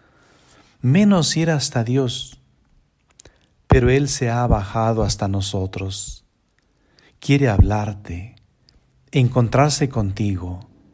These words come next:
Pero Dios, aun estando entre nosotros,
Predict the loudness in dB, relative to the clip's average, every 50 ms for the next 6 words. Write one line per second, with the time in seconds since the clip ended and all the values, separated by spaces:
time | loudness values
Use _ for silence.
0 | _ _ _ _ _ _ _ _ _ _ _ _ _ _ _ _ _ -20 -20 -20
1 | -20 -20 -20 -2 0 2 2 4 4 4 4 4 2 0 -4 -6 -6 -8 -10 -10
2 | -14 -18 -20 -20 -20 -20 -20 -20 -20 _ _ 4 6 6 6 4 4 2 2 2
3 | 2 2 2 2 2 0 0 0 0 -2 0 -2 -2 -2 -2 -2 -2 -2 -2 -4
4 | -6 -4 -4 -6 -8 -10 -12 -16 _